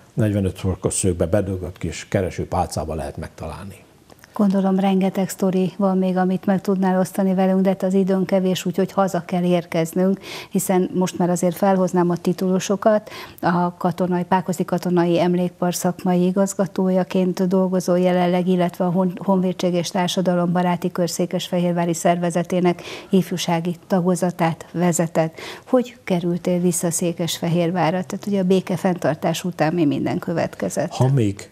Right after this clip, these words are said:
Speaker 1: egy percre visszatérhetek, biztos látták a nézők, hogy a kezemben tartogatok egy kis apró tárgyat. Nem a, attól lett ilyen szép fényes, hogy most így gyűrögettem magam előtt. Ez egy lőszerhüvely,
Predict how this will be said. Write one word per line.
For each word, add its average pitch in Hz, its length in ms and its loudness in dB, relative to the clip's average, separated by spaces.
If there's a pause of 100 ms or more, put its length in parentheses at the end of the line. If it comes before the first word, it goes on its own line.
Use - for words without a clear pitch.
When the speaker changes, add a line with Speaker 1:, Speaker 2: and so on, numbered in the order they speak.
Speaker 1:
egy - 160 -4 (200)
percre 101 320 2
visszatérhetek, 85 960 -2 (520)
biztos 107 280 0
látták 92 360 0
a 95 160 0 (100)
nézők, 92 360 0
hogy 92 120 -2
a 90 100 0
kezemben 90 520 -2
tartogatok 87 580 -4
egy 92 100 -4
kis - 300 -8 (140)
apró 98 280 -2
tárgyat. 104 520 0 (260)
Nem 127 240 2
a, 117 200 0
attól 117 240 0
lett 104 300 -2
ilyen 98 180 2
szép 98 240 0
fényes, 98 320 0
hogy 98 120 0
most 98 200 -2
így 92 100 0
gyűrögettem 98 680 0 (200)
magam 120 240 2
előtt. 135 340 0 (220)
Ez 135 140 2
egy 120 120 4
lőszerhüvely, 90 800 -2